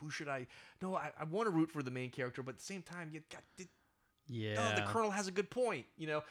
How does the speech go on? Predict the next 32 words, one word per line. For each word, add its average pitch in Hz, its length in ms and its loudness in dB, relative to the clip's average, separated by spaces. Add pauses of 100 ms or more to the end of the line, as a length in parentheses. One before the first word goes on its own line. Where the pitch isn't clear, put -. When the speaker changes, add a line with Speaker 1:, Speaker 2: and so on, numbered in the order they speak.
(200)
Speaker 1:
So 156 100 -12
they 139 120 -2
did 117 80 -2
a - 120 -12
great 180 300 4
job 131 160 4
with 113 80 2
Jonas's 107 380 0
character. 98 420 -2 (320)
I 170 140 6
like 151 180 4
her 120 100 -2
character. 104 460 -2
I 120 80 0
think 113 160 -8
she's 110 140 -8
getting 101 240 -6
better 104 200 2
and 95 120 -2
better. 85 240 -2 (360)
I 113 120 0
think 110 160 -2
she's 117 180 -4
a 107 40 -6
character 107 340 -2
that 95 160 -6
you 107 80 -12
could - 160 -10
see 107 180 -4
rolled 95 260 -2
out 92 140 -2
in 90 80 -8